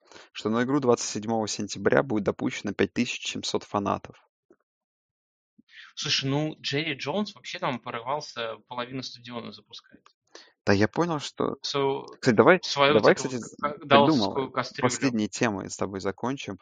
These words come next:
Speaker 1: Вообще, что с ковидом в С Ш А? В-, он уже у вас прошел?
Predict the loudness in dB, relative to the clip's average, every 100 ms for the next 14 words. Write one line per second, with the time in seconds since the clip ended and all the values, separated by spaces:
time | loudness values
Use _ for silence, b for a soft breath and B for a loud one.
0 | B B B _ -10 -6 -6 -2 -4 2
1 | 2 2 0 -4 -6 -4 2 2 2 -6
2 | -14 -10 -4 0 0 4 6 6 4 0
3 | 0 2 0